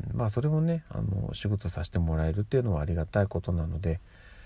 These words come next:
もうやってって言われたら、もうぜひぜひっていう感じで、もう <laughs> 仕事はさせていただくんですけども、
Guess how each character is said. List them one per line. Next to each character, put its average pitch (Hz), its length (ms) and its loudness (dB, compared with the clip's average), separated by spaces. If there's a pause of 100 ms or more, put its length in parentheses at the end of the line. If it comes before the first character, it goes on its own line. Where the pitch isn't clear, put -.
(580)
も 107 460 0
う - 20 -4
や 85 80 2
っ - 40 -4
て 117 100 2
っ 107 40 0
て - 100 -8
言 - 80 -2
わ 73 40 -2
れ - 20 -8
た - 100 -4
ら、 69 40 -2
も 85 80 0
う - 40 -2
ぜ 90 100 2
ひ 85 80 2
ぜ 82 80 0
ひ - 120 -6
っ - 20 -20
て - 140 -8
い - 20 -4
う - 40 -10
感 87 140 2
じ 80 100 0
で、 80 120 0
も 90 80 2
う 82 40 2 (180)
<laughs> - 140 -14
仕 - 140 -2
事 98 220 6
は 92 80 2
さ 85 120 0
せ - 80 -4
て 85 80 -2
い 85 60 0
た 85 140 0
だ 90 100 2
く 110 160 0
ん 101 60 2
で 92 100 0
す - 120 -6
け 82 120 -2
ど 87 160 2
も、 113 380 0